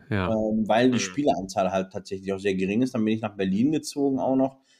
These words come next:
Speaker 2: Und, äh, ich meine, hier habe ich gar keinen forty K, äh, gar
Speaker 1: Die
Speaker 2: keinen Herr der Ringe-Spieler.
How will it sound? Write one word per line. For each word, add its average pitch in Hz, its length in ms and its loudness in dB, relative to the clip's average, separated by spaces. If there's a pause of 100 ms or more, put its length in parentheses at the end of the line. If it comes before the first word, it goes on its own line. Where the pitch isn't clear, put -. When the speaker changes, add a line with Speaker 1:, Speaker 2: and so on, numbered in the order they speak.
(340)
Speaker 2:
Und, 104 640 0
äh, 95 400 0
ich - 140 -10
meine, 95 180 -6
hier 95 180 -6
habe 92 140 -8
ich - 120 -20 (140)
gar 95 220 -2
keinen 85 400 -6
forty - 340 -12
K, - 140 -10 (300)
äh, 98 160 2
gar 107 180 4
Speaker 1:
Die - 60 -10
Speaker 2:
keinen 104 180 -4
Herr 92 140 -4
der - 20 -4
Ringe-Spieler. 90 640 -4